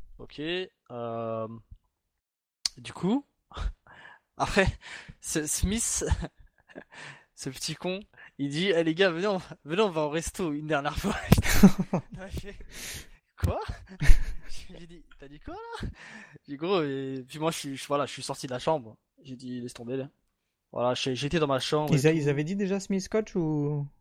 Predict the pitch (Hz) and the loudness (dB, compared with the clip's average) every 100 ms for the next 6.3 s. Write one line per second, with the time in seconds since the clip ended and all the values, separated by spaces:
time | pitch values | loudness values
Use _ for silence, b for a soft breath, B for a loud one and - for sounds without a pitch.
0 | _ _ - 143 139 139 139 170 139 139 | _ _ -12 -8 -6 -8 -8 -12 -14 -14
1 | 170 151 139 127 147 156 127 - - 160 | -12 -8 -8 -4 -4 -2 -4 -6 -20 -20
2 | 147 139 131 113 - - - 127 - 123 | -20 -14 -14 -14 -18 -20 -18 -18 -16 -16
3 | - _ B B 170 175 B _ - 139 | -18 _ B B -4 -4 B _ -14 -10
4 | 139 190 175 160 151 143 175 151 165 156 | -8 -8 -8 -4 -4 4 4 4 -6 -8
5 | 143 135 131 131 139 - - 101 _ - | -8 -6 -8 -10 -12 -12 -14 -20 _ -2
6 | 170 139 | 2 2